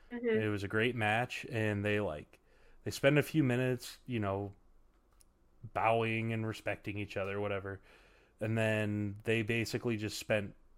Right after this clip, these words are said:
Speaker 2: five minutes hyping up Blood and Guts by having everyone in the match come out and just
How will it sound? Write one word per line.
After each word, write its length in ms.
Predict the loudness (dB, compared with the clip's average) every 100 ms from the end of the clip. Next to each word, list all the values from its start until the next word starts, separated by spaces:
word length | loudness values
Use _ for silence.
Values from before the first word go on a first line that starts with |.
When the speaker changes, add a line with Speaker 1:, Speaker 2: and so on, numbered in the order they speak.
| -8 -2
Speaker 2:
five 260 | 0 0
minutes 240 | -2 -2 -2
hyping 320 | -4 -2 -2
up 140 | -2
Blood 220 | -2 -2
and 100 | 0
Guts 240 | 0 -2 -2
by 140 | -2
having 440 | 0 0 -2 -6 -12 _
everyone 420 | 6 8 8 8 6
in 60 |
the 60 | 2
match 300 | 2 0 -2
come 140 | -2 0
out 200 | 0 -2
and 120 | -8 -14 -20 -18
just 240 | -8 -8